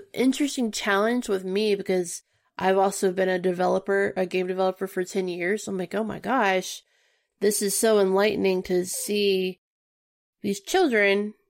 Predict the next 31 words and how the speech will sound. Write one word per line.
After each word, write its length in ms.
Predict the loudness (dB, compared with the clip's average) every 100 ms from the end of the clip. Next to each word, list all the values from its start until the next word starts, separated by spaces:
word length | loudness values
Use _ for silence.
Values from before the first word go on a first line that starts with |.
| _
try 160 | -2 2
to 60 | 2
play 220 | 2 0
something 580 | 2 0 2 2 2 -2
and 160 | -2 0
not 200 | 2 2
know 160 | 4 4
what's 200 | 4 0
going 360 | 2 2 2
on 400 | 2 2 2 2 0
and 180 | -2 0
actually 500 | 0 -2 0 0 -2 -14 -12
keep 260 | -2 -2 0
coming 340 | 2 4 4
to 120 | 2 0
you 160 | 2
and 80 | 4
be 40 | 4
like, 280 | 4 0 -6 _ _ _ _
'Help 240 | 2 2
me, 320 | 4 2 0 -2
help 200 | 0 2
me.'" 420 | 2 2 2 -2 _ _ _ _
And 100 | 0
I'm 160 | 2 4
like, 320 | 4 2 -2 -16 _ _ _ _ _ _ _ _ 0
"Oh 100 | 0
shit, 360 | 2 2 0 -2
okay, 260 | 0 2
I, 100 | 2
you, 340 | 2 2 2